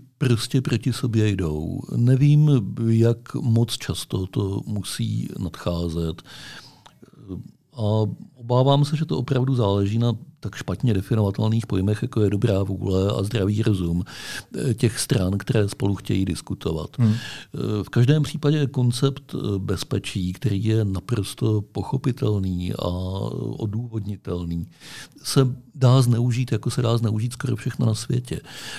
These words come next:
Speaker 1: Eh, dá se z něj udělat klacek, kterým budu mlátit po hlavě svoje názorové oponenty. Dá se z něj udělat prostředek pro umlčování lidí, které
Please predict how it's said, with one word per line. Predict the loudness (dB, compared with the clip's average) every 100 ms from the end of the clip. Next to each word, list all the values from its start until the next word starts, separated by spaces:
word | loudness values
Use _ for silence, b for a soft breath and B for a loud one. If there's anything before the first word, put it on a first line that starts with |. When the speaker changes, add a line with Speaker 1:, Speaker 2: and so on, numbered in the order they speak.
| B
Speaker 1:
Eh, | 0 2
dá | 4 4
se | 2 2
z |
něj | 4 4 2
udělat | 0 0 0
klacek, | -4 -2 -2 -4
kterým | -2 -2 0 0
budu | 2
mlátit | 2 4 2 0 -4
po | -2 0
hlavě | 0 2 0 0
svoje | -2 -2
názorové | -2 -2 0 0 0
oponenty. | -2 -2 -2 0 -2 -4
Dá | -2 -2
se | -4 -4
z | 0
něj | 0 0 B B B -6
udělat | 0 4 4 2
prostředek | 0 -2 -2 -2 -2 0 -2
pro | -2 -2
umlčování | 0 0 0 0 0 2 2 2 2
lidí, | 0 -2 -6
které | -4 -2